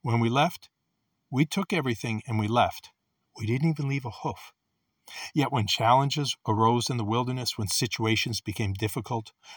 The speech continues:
when the immediate future appeared uncertain, we said, "Let's go back." We complained and we sinned in the wilderness. All these things happened to us as examples. They were examples for us to understand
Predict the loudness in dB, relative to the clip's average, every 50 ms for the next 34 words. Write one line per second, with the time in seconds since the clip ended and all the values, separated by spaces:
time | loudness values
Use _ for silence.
0 | -8 -2 0 2 4 4 4 4 4 2 2 2 -2 -4 -4 -4 -2 -2 -2 -2
1 | -2 -4 -4 -6 -6 -6 -4 -2 0 0 0 0 0 -2 -2 -2 -4 -4 -4 -4
2 | -4 -4 _ _ _ -2 0 2 2 2 0 0 0 0 0 2 0 0 0 0
3 | 0 0 -2 -2 -4 -8 -16 -20 _ _ _ _ _ _ _ _ _ _ -6 -6
4 | -4 -4 -4 -6 -4 -4 -2 -2 0 0 -2 -4 -8 -12 _ _ _ _ _ _
5 | _ _ -6 -4 -4 -2 -2 -2 -2 -2 -2 -2 -2 -4 -4 -4 -4 -4 -4 -6
6 | -8 -8 -8 -10 -10 -12 -12 _ _ _ _ _ _ _ _ -20 -20 -20 -20 -20
7 | -12 _ 2 4 4 4 4 2 2 2 0 -2 -2 -2 -2 0 2 2 2 2
8 | 2 -4 -6 -6 -6 -6 -4 -4 -4 -4 -6 -8 _ _ _ _ _ _ -4 -2
9 | -2 -2 -2 -2 -2 -2 0 0 0 -2 -4 -6 -12 -14 -12 -12 -14 -14 _ _
10 | _ _ _ _ _ _ _ _ _ _ _ _ _ _ _ _ _ _ -2 -2
11 | 0 0 0 0 -2 -2 -2 0 0 0 0 -2 -2 -4 -4 -4 -4 -4 -2 -4
12 | -6 -8 -10 _ _ _ _ -18 -12 -6 -2 -2 0 0 -2 -2 -2 -2 -2 -2
13 | -2 -2 -2 -2 -2 -2 -4 -6